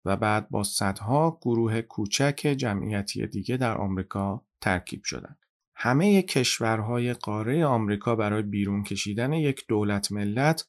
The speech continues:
از درون جمعیت به شدت متکثرشون تلاش کردن و این وسط آمریکا از همه‌شون موفق‌تر بوده.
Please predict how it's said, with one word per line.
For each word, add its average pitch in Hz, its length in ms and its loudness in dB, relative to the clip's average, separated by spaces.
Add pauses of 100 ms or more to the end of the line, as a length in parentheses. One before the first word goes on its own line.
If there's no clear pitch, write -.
(120)
از 104 260 -4
درون 143 560 2
جمعیت 110 640 -2
به 107 220 -6
شدت 107 680 -4
متکثرشون 135 1160 0 (200)
تلاش 98 420 -2
کردن 80 380 -6
و 117 100 0
این 160 200 2
وسط 143 340 2 (200)
آمریکا 104 500 0
از - 180 -2
همه‌شون 123 500 0
موفق‌تر 98 680 -4
بوده. - 300 -14